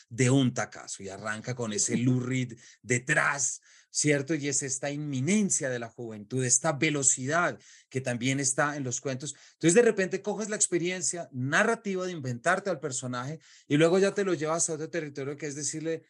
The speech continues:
Speaker 1: "No, vengan que esto se convirtió en un taller". Entonces, a mí me parece que hay algo y, y, y por supuesto aquí a todos les recomendamos muchísimo este taller, pero cuéntanos, Jeremías, antes de pasar, ¿cómo,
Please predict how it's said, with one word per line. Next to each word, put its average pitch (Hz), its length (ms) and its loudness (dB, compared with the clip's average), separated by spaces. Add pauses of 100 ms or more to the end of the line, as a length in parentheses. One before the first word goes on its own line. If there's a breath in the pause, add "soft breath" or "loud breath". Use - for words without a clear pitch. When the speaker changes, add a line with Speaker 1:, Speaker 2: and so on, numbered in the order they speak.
(140)
Speaker 1:
"No, 160 240 2
vengan 170 360 -2
que 156 180 -6
esto 143 220 -4
se 135 140 -8
convirtió 135 460 -2
en 139 120 -2
un 110 80 -8
taller". 90 300 -10 (240 loud breath)
Entonces, 143 320 2
a 156 80 2
mí 190 120 4
me 208 100 6
parece 170 360 0
que 165 120 -4
hay 151 160 -2
algo 147 280 -4
y, 165 60 2
y, 120 340 -12 (260 soft breath)
y 120 80 -6
por 127 140 0
supuesto 127 320 -2
aquí 139 100 -2
a 151 100 -4
todos 151 240 -2
les 143 140 -4
recomendamos 127 600 -4
muchísimo 156 440 -2
este 143 180 -6
taller, 120 300 -4
pero 160 260 0 (380 loud breath)
cuéntanos, 175 540 0
Jeremías, 160 720 -4
antes 139 260 -6
de 180 80 2
pasar, 165 420 -2
¿cómo, 160 500 -6